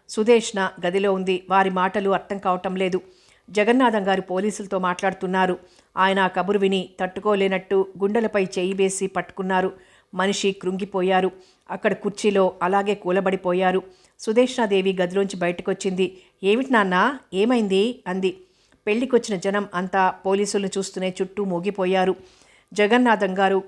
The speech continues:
కూతురు వైపు మతిపోయినట్లు చూశారు, సమాధానం చెప్పలేక. "ఏమైంది నాన్నా?" అడిగింది ఆతృతగా, గాభరాగా.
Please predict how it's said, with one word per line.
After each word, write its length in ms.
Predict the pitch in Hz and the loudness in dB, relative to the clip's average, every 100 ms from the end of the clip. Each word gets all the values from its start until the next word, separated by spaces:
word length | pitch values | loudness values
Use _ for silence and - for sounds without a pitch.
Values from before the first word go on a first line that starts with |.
| - | -4
కూతురు 280 | 214 226 202 | -2 -2 0
వైపు 380 | 190 185 190 - | 0 0 -4 -2
మతిపోయినట్లు 640 | 180 185 220 202 190 196 185 | -6 -2 -2 0 -2 -4 -6
చూశారు, 400 | 190 190 185 185 - | -4 0 2 0 -4
సమాధానం 540 | - 180 196 196 190 | -4 0 0 0 -2
చెప్పలేక. 640 | 185 175 - 185 185 185 170 - _ _ 190 | -2 -6 -2 0 0 2 0 -2 _ _ 2
"ఏమైంది 400 | 220 262 269 233 | 4 4 2 2
నాన్నా?" 500 | 185 175 180 233 302 _ _ _ | 2 2 0 0 -2 _ _ _
అడిగింది 500 | 180 190 202 196 185 170 | -4 -2 -2 -2 -4 -2
ఆతృతగా, 640 | 175 180 190 185 185 180 - 185 | -2 -2 -6 0 2 2 0 2
గాభరాగా. 640 | 180 185 185 180 180 | 2 4 2 4 0